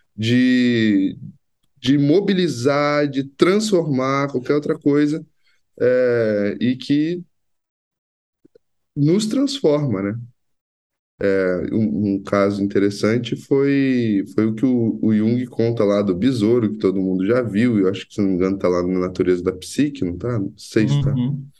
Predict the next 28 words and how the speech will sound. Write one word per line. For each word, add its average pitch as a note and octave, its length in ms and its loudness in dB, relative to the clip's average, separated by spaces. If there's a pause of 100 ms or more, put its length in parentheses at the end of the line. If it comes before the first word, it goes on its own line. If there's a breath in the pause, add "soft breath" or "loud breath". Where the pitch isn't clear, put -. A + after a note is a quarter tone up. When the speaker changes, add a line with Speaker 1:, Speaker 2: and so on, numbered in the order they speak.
(1120)
Speaker 2:
Acho A2 180 0
que - 80 2
é - 20 0
Speaker 1:
Entre A#2+ 100 0
Speaker 2:
lá A2+ 100 0
Speaker 1:
bilhões, A2+ 300 -2
Speaker 2:
mesmo. - 180 -14 (520)
Speaker 1:
é, G2 160 0
entre A#2+ 220 0
bilhões C3+ 380 0
de C#3 100 0
outros C#3+ 480 -2
casos, A2+ 560 0
assim. E2+ 320 -6 (380 loud breath)
"Ah, C#3 240 2
Léo, A2+ 240 4
mas A2+ 340 2
eu C3+ 180 2
vi A#2 320 0
a C#3 100 0
hora B2+ 520 0
repetida, B2 840 0
onze B2 400 0
onze, A2+ 580 2
isso G2+ 240 -2
é A2+ 40 2
uma A#2 160 0
sincronicidade?" G2+ 1160 0